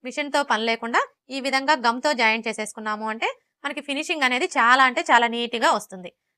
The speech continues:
అసలు మనం ఎలా జాయింట్ చేసామో కూడా తెలీదన్నమాట. ఫినిషింగ్ అయితే అంత నీట్‌గా వస్తుంది. అలాగే మనం ఇలా జాయింట్ చేసుకోవడం వల్ల తక్కువ టైంలో కూడా స్టిచ్ చేసుకోవచ్చు. హాయ్ అండి, ఈరోజు ఈ వీడియోలో మనం లైనింగ్ బ్లౌజ్ని స్టిచ్ చేసేటప్పుడు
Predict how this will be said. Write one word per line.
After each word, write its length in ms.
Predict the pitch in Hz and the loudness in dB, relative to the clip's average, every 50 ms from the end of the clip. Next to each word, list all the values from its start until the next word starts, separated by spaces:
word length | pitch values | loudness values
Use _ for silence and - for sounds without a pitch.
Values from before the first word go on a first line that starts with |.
| _ - | _ -8
అసలు 200 | 254 - 269 254 | -8 -6 -2 -2
మనం 160 | 254 247 247 | 0 2 2
ఎలా 220 | 247 247 262 285 311 | 4 6 8 6 6
జాయింట్ 320 | 262 262 240 240 240 226 | 6 6 4 4 2 -2
చేసామో 260 | 247 233 - 233 226 | -4 -4 -4 -2 0
కూడా 140 | 233 311 392 - | 0 0 0 0
తెలీదన్నమాట. 520 | 285 233 240 233 214 190 185 185 180 - - - _ _ _ _ _ - | 0 0 0 0 -2 -2 -4 -6 -10 -12 -14 -16 _ _ _ _ _ -12
ఫినిషింగ్ 360 | 285 285 311 302 320 294 269 254 | -8 -8 -6 -6 -6 -2 0 0
అయితే 180 | 247 247 370 403 | 2 4 4 4
అంత 260 | 311 240 240 220 269 | 4 2 0 0 0
నీట్‌గా 380 | 247 226 226 - 233 220 208 180 | 0 0 -2 -2 0 2 2 2
వస్తుంది. 380 | 185 185 - - 185 180 185 - _ _ _ _ _ _ _ _ - | 2 0 -6 -12 -20 -20 -20 -20 _ _ _ _ _ _ _ _ -4
అలాగే 220 | 269 285 302 330 392 | 0 0 0 0 0
మనం 160 | 381 320 285 | -2 -2 0
ఇలా 160 | 262 254 262 285 | 4 6 6 6
జాయింట్ 340 | 269 247 220 220 233 226 233 | 6 6 4 2 2 2 -2
చేసుకోవడం 340 | 220 - - - 214 214 214 | -6 -6 -6 -8 -6 -4 -4
వల్ల 160 | 220 262 392 539 - _ _ _ _ _ _ 294 | -2 0 -2 -2 -2 _ _ _ _ _ _ -6
తక్కువ 260 | 277 285 - 330 349 | -6 -4 -4 -4 0
టైంలో 280 | - 269 247 233 233 226 | 2 2 2 2 0 0
కూడా 140 | 247 330 392 | 2 2 2
స్టిచ్ 260 | - 233 208 - - | 0 -2 -6 -6 -4
చేసుకోవచ్చు. 520 | 196 190 - - - 196 196 190 - - _ _ _ _ _ _ _ _ _ _ _ _ - | -6 -6 -6 -6 -8 -6 -8 -8 -10 -14 _ _ _ _ _ _ _ _ _ _ _ _ -10
హాయ్ 180 | 302 294 320 339 | -8 -6 -6 -6
అండి, 300 | 349 339 311 311 294 294 285 285 285 285 294 294 _ _ _ _ _ _ _ - | -6 -6 -6 -6 -4 -4 -4 -4 -4 -6 -6 -10 _ _ _ _ _ _ _ -12
ఈరోజు 300 | 262 294 320 339 339 262 | -4 0 0 0 0 0
ఈ 80 | 262 233 | -2 -4
వీడియోలో 360 | 226 220 220 220 220 254 392 605 - _ _ _ _ _ - | -2 -2 -2 -2 0 0 0 -2 -2 _ _ _ _ _ -4
మనం 160 | 277 294 302 | -2 0 2
లైనింగ్ 420 | 302 277 262 294 349 359 370 370 349 | 4 6 6 4 4 0 -2 0 2
బ్లౌజ్ని 300 | 302 277 277 269 294 320 | 2 2 2 2 -2 -6
స్టిచ్ 220 | - - 240 - 262 | -6 -8 -8 -4 -4
చేసేటప్పుడు 500 | 247 240 - 226 196 214 208 247 370 | -4 -4 -2 -2 -4 -4 -2 0 -2